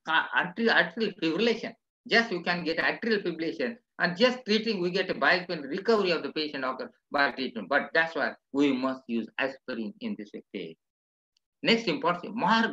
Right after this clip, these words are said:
bradycardia. Patient has a left bundle branch with heart rate thirty top. We just improve the hydration,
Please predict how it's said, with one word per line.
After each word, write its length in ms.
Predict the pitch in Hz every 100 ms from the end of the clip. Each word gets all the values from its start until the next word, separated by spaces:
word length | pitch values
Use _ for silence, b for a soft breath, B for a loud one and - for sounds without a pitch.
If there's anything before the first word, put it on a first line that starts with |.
| -
bradycardia. 400 | - - 170 - _ _ _ _ _ _ -
Patient 380 | 185 214 214 190
has 180 | 170 156
a 40 |
left 280 | 110 185 190
bundle 280 | 165 170 156
branch 320 | 151 151 151
with 120 | 151
heart 280 | 147 139 147 151
rate 180 | 151 - -
thirty 280 | 120 135
top. 340 | 180 165 - - _ _ _ _ _ _ _ _ _
We 260 | 180 254 -
just 340 | - 254 233
improve 520 | 185 180 180 233 254
the 80 | 214
hydration, 640 | - 180 190 190 175 156